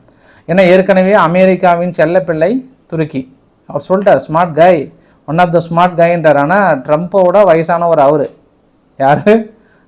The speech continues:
அஹ், துருக்கி அதிபர் எரடகன் அவர்கள். ஏதோ அவரோட தம்பி மாதிரி ஒரு பேசிக்கிறார். யாரு? ட்ரம்ப் அவர்கள். அஹ், ஸ்மார்ட் கை, நான் சொல்றது எல்லாமே கேட்பாரு, one of the smartest guy.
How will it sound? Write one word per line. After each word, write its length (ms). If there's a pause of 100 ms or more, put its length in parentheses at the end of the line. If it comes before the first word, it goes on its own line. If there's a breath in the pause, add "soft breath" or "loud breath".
(100)
அஹ், 240
துருக்கி 300
அதிபர் 220
எரடகன் 340
அவர்கள். 440
ஏதோ 220
அவரோட 320
தம்பி 340
மாதிரி 220
ஒரு 120
பேசிக்கிறார். 640
யாரு? 280
ட்ரம்ப் 320
அவர்கள். 280 (600 soft breath)
அஹ், 220
ஸ்மார்ட் 260
கை, 160
நான் 120
சொல்றது 380
எல்லாமே 320
கேட்பாரு, 600
one 140
of 120
the 60 (100)
smartest 480
guy. 360